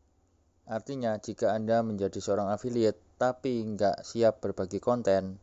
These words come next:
saran saya jangan masuk ke affiliate.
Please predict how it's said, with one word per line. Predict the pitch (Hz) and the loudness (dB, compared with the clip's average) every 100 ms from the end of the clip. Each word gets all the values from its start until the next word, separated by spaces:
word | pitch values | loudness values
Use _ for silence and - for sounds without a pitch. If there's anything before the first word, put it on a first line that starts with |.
| _ | _
saran | - 98 98 | -4 -2 -2
saya | 98 107 113 | 0 4 4
jangan | 113 98 90 98 104 107 | 2 -2 -2 -2 -4 -6
masuk | 104 95 104 107 - | -6 -6 -4 -4 -2
ke | |
affiliate. | 92 98 113 113 104 | -2 0 0 2 2